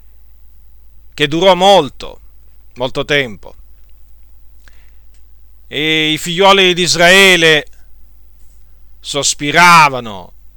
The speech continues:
a motivo di quella schiavitù e alzarono delle grida, delle grida a Dio.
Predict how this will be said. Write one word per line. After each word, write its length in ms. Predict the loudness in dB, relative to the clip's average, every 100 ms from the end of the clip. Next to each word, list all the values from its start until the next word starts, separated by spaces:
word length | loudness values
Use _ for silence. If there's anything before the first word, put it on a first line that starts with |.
| -20 -20 -20 -20 -16
a 100 | -12
motivo 680 | -10 -6 -6 -4 -4 -4 -4
di 100 | -4
quella 300 | -4 -2 -4
schiavitù 680 | -2 -4 -4 -6 -6 -6 -6
e 80 |
alzarono 540 | -2 -2 2 2 4 2
delle 220 | 2 0
grida, 600 | 2 2 2 4 4 2 -8 -20 -20 -20 -20 -20 -20 -20 -20 -20 -20 -20 -20 -20 -20 -20 -20 -20 -20 -20 -20 -10
delle 280 | -4 -2 -2
grida 640 | -2 -2 2 2 2 0
a 100 | -2
Dio. 560 | -2 0 2 2 -2 -10